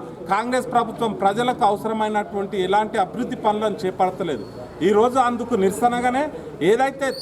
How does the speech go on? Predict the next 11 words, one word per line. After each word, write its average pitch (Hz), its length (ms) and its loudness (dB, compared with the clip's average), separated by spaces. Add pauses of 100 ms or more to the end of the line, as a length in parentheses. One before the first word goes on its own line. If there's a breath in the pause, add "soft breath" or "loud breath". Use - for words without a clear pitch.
(140)
తెలంగాణ 254 540 2
ఉద్యమకారులు 240 880 0 (320)
తెలంగాణ 247 760 2 (160)
ఉద్యమం 254 380 2
ప్రారంభించినప్పటి 240 1080 0
నుంచి 226 340 -4
అందరి 254 460 2
మనసులో 247 520 0
ఉన్న 240 180 0
ఒక 226 260 0
రూపాన్ని, 254 680 2